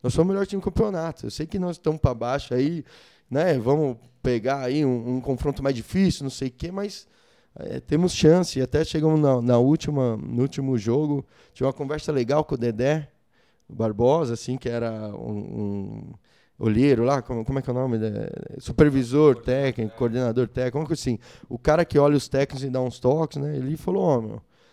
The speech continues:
tá um zum, zum, zum aí que é paulistano, invicto, parabéns, mas eu também acho que o seu time cresceu pra caramba, não sei o quê. Qual que é a sua ideia?" Eu falei minha ideia pra ele, ele falou, "Pô, é isso, hein, meu? <laughs> Acho que vai funcionar", enfim. E o Ruivo,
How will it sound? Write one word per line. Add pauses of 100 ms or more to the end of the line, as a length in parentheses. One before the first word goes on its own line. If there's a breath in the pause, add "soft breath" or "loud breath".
(200 soft breath)
tá
um
zum,
zum,
zum
aí
que
é
paulistano,
invicto,
parabéns,
mas
eu
também
acho
que
o
seu
time
cresceu
pra
caramba,
não
sei
o
quê. (600 soft breath)
Qual
que
é
a
sua
ideia?"
Eu
falei
minha
ideia
pra
ele,
ele
falou,
"Pô,
é
isso,
hein,
meu? (180)
<laughs>
Acho
que
vai (360 loud breath)
funcionar",
enfim.
E
o
Ruivo,